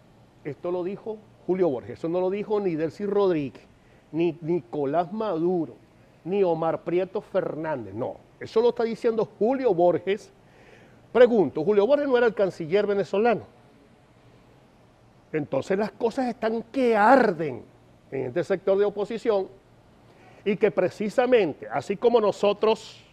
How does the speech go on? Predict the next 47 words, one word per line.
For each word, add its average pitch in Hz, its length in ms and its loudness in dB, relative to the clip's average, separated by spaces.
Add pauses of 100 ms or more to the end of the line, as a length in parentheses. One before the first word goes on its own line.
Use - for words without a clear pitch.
(840)
queremos 190 360 0
que 208 120 0
nos 160 140 -2
den 185 160 0
a 202 80 -2
cuenta 208 440 -2
los 190 140 0
que - 80 -10
están 190 260 -4
en 214 120 0
el 196 180 2
gobierno 196 720 -2
de 180 140 -4
Nicolás, 185 760 -4 (600)
los 214 240 6
casos 196 360 0
de 202 120 -2
corrupción, 185 640 -2 (180)
los 190 160 2
casos 196 320 -2
de, 196 240 -2 (220)
los 175 160 0
casos 190 300 -2
de 202 120 2
la 190 100 2
P - 1000 -4
D 208 140 8
V 160 80 0
S, - 160 -10 (140)
todos 214 160 2
estos 226 240 -2
casos 233 360 2
que 208 120 -2
sabemos 190 340 -2
y 208 60 -8
que 190 100 0
se 170 120 -10
están 165 220 -4
investigando 196 520 0
y 202 40 -4
que 165 140 -4
no 131 80 -8
hay 135 80 -8
culpable, 196 420 4
mucha 165 220 -2
gente 175 220 -2
huyó, 208 340 2